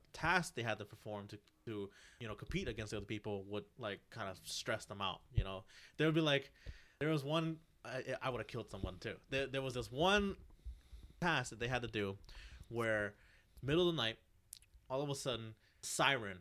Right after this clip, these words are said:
and flashing, like, the strobe lights would go off, right? And on the screen would pop up, flash up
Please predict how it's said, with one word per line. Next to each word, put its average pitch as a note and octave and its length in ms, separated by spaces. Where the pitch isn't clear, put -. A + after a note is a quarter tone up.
and A2+ 160
flashing, B2+ 440
like, A2+ 140
the A2 80
strobe C3 300
lights A2 240
would A2 80
go G#2 180
off, - 220
right? A#2 280
And B2 280
on B2+ 140
the D3+ 80
screen C#3 360
would A#2+ 120
pop C3 300
up, B2+ 180
flash B2+ 360
up A#2 240